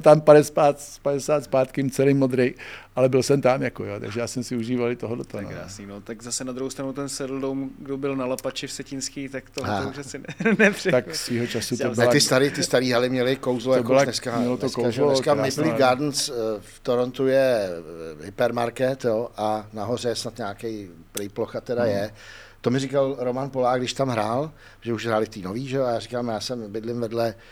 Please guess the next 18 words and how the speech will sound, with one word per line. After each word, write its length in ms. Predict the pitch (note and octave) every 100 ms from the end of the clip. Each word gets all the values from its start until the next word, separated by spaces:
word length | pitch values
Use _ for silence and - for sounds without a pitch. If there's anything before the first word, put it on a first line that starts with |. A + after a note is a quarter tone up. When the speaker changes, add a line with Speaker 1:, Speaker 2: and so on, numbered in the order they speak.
| - -
Speaker 3:
Maple 220 | B2 G#2 C3
Leaf 100 | B2
Gardens, 300 | A2 B2 A#2+
říkám, 140 | B2+
já 160 | C3+ C3+
tam 140 | D#3+
jezdím 220 | C#3+ D3
pro 120 | C#3
maso, 320 | C3+ C3+ - G#2+
tam 140 | A#2+
mají 140 | B2+
nejlepší 300 | C3 C#3+ -
maso 320 | D#3 C#3+ D3+ A3+
v 60 |
Torontu. 420 | F3 F3+ D3 - D3 - - C#4
<laughs> 340 | - C4+ C4+
Ale, 260 | B2+ C3 C3
Speaker 1:
Ne. 160 | A2+